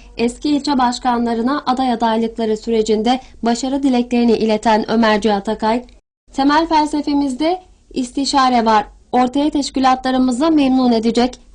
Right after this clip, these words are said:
birlik ve beraberliğinizden taviz vermeyecek sonuçlar çıkar. İzmir'de yeni uç beyi arkadaşlarımızı tespit ettik. Teşkilatlarda devamlılık esas.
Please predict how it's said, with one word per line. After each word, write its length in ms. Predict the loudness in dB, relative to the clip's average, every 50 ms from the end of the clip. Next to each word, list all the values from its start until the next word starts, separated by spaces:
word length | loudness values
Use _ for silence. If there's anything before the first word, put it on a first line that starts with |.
| -2
birlik 400 | 0 0 2 2 0 -2 -2 -4
ve 160 | -6 -4 -2
beraberliğinizden 1000 | -2 0 2 2 2 4 2 2 2 2 2 2 2 0 0 0 0 0 0 0 0
taviz 420 | -2 0 0 2 2 0 -2 0
vermeyecek 640 | 0 2 2 2 2 0 0 0 0 -2 -4 -4 -4
sonuçlar 500 | -4 -2 -2 -2 0 0 0 0 0 -2
çıkar. 340 | -2 2 4 4 4 2 0 -12 -20 -20 -20 -20 -20 -14 -4 0
İzmir'de 560 | 0 4 4 4 2 2 2 2 0 0 0 -4 -12 -20 -10 -2
yeni 380 | 0 2 4 4 4 2 2 0 -8 -20 -20 -14 -4
uç 300 | -2 -2 -2 -2 -4 -4
beyi 220 | -2 0 0 0 0
arkadaşlarımızı 840 | 0 0 0 0 -2 0 0 0 0 -2 -4 -2 -2 -2 -2 -2
tespit 440 | -4 -4 -4 -4 -2 0 0 0 2
ettik. 380 | 0 -2 0 0 0 0 0 -2 -16 -20 -20 -20 -20 -20 -20 -20 -16 -6
Teşkilatlarda 760 | -4 -4 -2 -2 0 2 2 2 2 2 2 2 2 2 0
devamlılık 680 | 0 2 2 4 2 2 2 2 2 0 0 -2 -2 -2
esas. 320 | -2 2 2 2 2 0